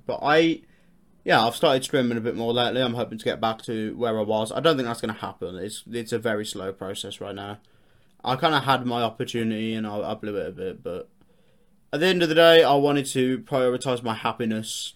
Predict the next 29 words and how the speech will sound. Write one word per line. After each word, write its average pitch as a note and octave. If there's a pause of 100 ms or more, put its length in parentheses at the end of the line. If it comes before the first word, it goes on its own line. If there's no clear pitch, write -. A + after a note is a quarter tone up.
(120)
over G#2+ (120)
my G#2
views. G2 (800)
So, F#2+ (720)
I F#3+
stand E3+
by C3
the B2
decision. C#3 (160)
Um, B2 (1000)
of -
course, C3+
I'm A#2
gonna A#2
regret A2
it -
later A2+
on A2+ (100)
when A2+
I'm G#2+
trying A2
to G#2+
be, G#2+ (180)
do A2 (180)
streaming G#2+
and G#2
I G2+
can't, G2+
but, A2